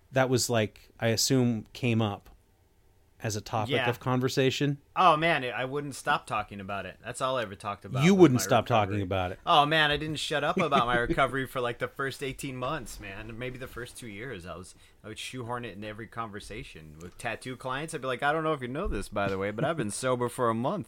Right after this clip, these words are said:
Speaker 2: you know, like,
Speaker 1: <laughs>
Speaker 2: yeah.
Speaker 1: And did you find
Speaker 2: But
Speaker 1: that people cared or they didn't care?
Speaker 2: No,
Speaker 1: Or
Speaker 2: I mean, some people would be like, "Good for you," you know, it, it, congratulations, way,
Speaker 1: Mm-hmm.
Speaker 2: you know, way to be doing what you're supposed to be doing,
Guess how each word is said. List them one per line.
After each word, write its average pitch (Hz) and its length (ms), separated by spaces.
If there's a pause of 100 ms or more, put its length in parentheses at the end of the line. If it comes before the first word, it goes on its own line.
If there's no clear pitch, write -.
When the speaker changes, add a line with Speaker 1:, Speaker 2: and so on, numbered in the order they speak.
Speaker 2:
you 117 160
know, 113 180
like, 117 380 (440)
Speaker 1:
<laughs> - 380
Speaker 2:
yeah. 110 380 (220)
Speaker 1:
And 143 100
did 135 140
you 139 40
find 156 160
Speaker 2:
But 170 100
Speaker 1:
that 165 40
people 147 220
cared 190 560
or 131 180
they 123 140
didn't 156 260
care? 196 320
Speaker 2:
No, 240 300
Speaker 1:
Or 220 100 (160)
Speaker 2:
I 170 80
mean, 175 160
some 208 220
people 202 140
would 165 60
be 170 80
like, 156 240
"Good 156 160
for 151 140
you," 147 460
you 143 140
know, 135 280
it, 127 220 (120)
it, 127 360
congratulations, 135 1080
way, 107 360
Speaker 1:
Mm-hmm. 113 460
Speaker 2:
you 113 100
know, 107 100
way 127 180
to 127 220
be 123 240
doing 127 260
what 117 120
you're 113 100
supposed 131 260
to 117 60
be 110 80
doing, 107 380